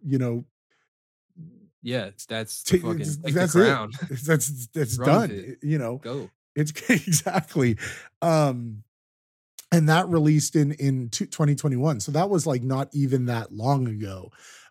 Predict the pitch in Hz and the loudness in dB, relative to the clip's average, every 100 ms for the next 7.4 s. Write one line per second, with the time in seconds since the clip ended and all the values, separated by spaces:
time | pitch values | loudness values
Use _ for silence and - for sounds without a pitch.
0 | _ 131 123 110 139 123 135 135 151 113 | _ 2 4 4 2 0 -2 0 -2 -2
1 | 104 98 107 - _ _ _ _ _ _ | -6 -8 -12 -18 _ _ _ _ _ _
2 | 113 110 123 117 117 117 110 104 101 90 | -8 -2 0 0 -2 -4 -4 -6 -8 -12
3 | 85 107 113 143 139 107 110 113 - 110 | -12 -8 -6 -8 -10 -10 -8 -8 -6 -6
4 | 113 131 127 151 160 - 135 143 151 143 | -6 -4 -2 -2 -2 0 2 4 2 2
5 | 127 110 104 - - - _ - 151 151 | 0 -2 -6 -12 -20 -20 _ 4 6 8
6 | 139 127 120 113 110 - _ _ _ _ | 6 2 -2 -6 -8 -14 _ _ _ _
7 | - 151 170 104 | 4 6 6 2